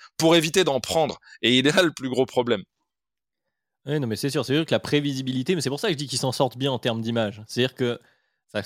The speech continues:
Speaker 2: on, on arrivait presque à le voir venir depuis un moment. C'est-à-dire, qu'est-ce qu'il peut faire ? Est-ce que vraiment, à un moment donné, il va y avoir un changement de côté Lakers ? Est-ce que rater les playoffs, là, cette fin de saison, ça peut suffire pour avoir un grand changement ?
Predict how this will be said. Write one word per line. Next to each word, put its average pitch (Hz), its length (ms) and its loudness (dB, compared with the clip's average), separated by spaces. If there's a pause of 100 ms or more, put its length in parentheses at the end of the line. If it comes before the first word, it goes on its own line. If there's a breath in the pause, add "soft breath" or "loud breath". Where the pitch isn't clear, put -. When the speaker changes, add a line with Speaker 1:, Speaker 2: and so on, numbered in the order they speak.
Speaker 2:
on, 113 320 -8
on 117 180 -6
arrivait 127 320 0
presque - 320 -2
à 131 60 4
le 117 60 -2
voir 113 140 4
venir 127 280 -2
depuis 110 240 -4
un 104 100 -2
moment. 160 320 -2 (220 soft breath)
C'est-à-dire, 143 180 -2 (220)
qu'est-ce 214 220 0
qu'il 180 120 -4
peut 170 140 2
faire ? 190 400 -2
Est-ce 151 180 0
que 196 100 4
vraiment, 170 480 2
à 135 80 0
un 127 80 2
moment 143 220 0
donné, 135 220 0
il 170 60 -2
va 127 80 0
y 120 80 0
avoir 127 200 0
un 123 60 -2
changement 131 280 -4
de 123 60 -4
côté 127 200 0
Lakers ? 151 260 0
Est-ce 160 180 0
que 196 120 2
rater 156 420 2
les 143 100 0
playoffs, 135 440 0
là, 117 100 2
cette 107 220 -6
fin 113 100 -4
de 110 60 -8
saison, 123 220 -2
ça 113 120 -2
peut 113 140 -4
suffire 156 420 -6
pour 107 160 -2
avoir 117 280 0
un 107 60 -4
grand 117 220 -2
changement ? 127 480 -2